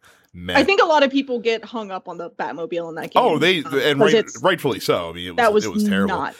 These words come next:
Speaker 1: But the
Speaker 2: good.
Speaker 1: story, the story actually, um, was a little pedestrian for a lot of people because it was so predictable. Like, like,
Speaker 2: Yeah,
Speaker 1: like, the
Speaker 2: I kinda
Speaker 1: identity of the
Speaker 2: liked
Speaker 1: Arkham
Speaker 2: it.
Speaker 1: Knight
Speaker 2: I
Speaker 1: was,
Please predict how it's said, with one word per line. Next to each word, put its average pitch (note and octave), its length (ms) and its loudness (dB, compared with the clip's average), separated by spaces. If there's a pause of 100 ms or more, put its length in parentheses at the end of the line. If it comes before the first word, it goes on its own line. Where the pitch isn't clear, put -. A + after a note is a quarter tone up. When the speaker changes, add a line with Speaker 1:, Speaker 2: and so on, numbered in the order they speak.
(160)
Speaker 1:
But F#3 160 4
the G3 80 0
Speaker 2:
good. F#3+ 100 4
Speaker 1:
story, C4 280 4
the E3 100 -2
story G3 400 0
actually, A#2 440 -2
um, F#2 480 -4 (380)
was D3 200 2
a E3 40 2
little D3+ 200 2
pedestrian B2+ 500 -4
for F2+ 140 -8
a F2 40 -4
lot E2+ 140 -6
of - 80 -14
people F#2+ 260 -8
because A#2 280 2
it - 20 2
was E3+ 100 0
so E3+ 120 2
predictable. A#2 540 -4
Like, A#2 180 4
like, A#2 240 2
Speaker 2:
Yeah, G4 160 8
Speaker 1:
like, F#4+ 100 4
the - 60 2 (120)
Speaker 2:
I B2+ 100 4
kinda C3+ 120 2
Speaker 1:
identity C3 160 4
of B2+ 60 4
the A#2+ 60 2 (100)
Speaker 2:
liked A#2 180 2
Speaker 1:
Arkham G#2+ 80 -6
Speaker 2:
it. G2+ 40 -8
Speaker 1:
Knight G2+ 260 -2
Speaker 2:
I A#3 100 -2
Speaker 1:
was, - 320 -10